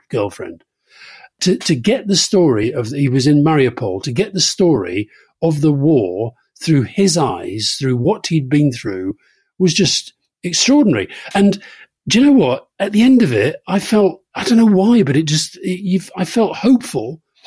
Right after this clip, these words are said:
not because it wasn't a terrible, terrible, terrible story. He actually found, he went back and he found his own father's body. He found, he saw this bit of hair through the, the rubble, and he found his own father.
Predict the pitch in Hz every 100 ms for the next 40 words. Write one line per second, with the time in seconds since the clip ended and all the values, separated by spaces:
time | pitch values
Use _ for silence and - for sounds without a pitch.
0 | - _ _ _ _ _ - 285 220 233
1 | 233 196 175 156 147 127 - - 240 202
2 | 123 117 - 175 143 117 - 160 139 123
3 | - 226 160 123 - - 214 220 - 180
4 | - 190 196 160 147 190 170 170 160 135
5 | 120 - 160 175 160 143 143 139 127 147
6 | 139 113 104 107 117 - - _ _ _
7 | _ - 123 - 170 175 175 139 117 170
8 | 131 113 107 180 180 170 123 151 143 101
9 | 98 - 143 131 123 117 104 _ _ 135
10 | 123 127 104 101 107 - - 156 156 139
11 | 127 123 120 131 117 101